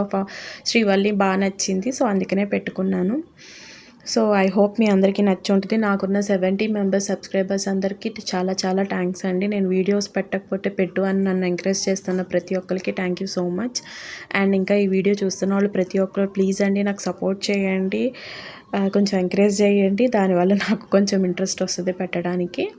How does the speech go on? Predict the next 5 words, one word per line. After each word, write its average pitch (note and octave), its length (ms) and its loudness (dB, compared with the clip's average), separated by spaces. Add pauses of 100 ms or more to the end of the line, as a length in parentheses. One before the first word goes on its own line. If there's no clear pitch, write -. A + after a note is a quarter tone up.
(540)
ఇది A3+ 160 2
మేము G#3 640 4
విశాల్ G3+ 360 2
మార్ట్‌కి A3 320 2
వెళ్ళాము F#3+ 520 4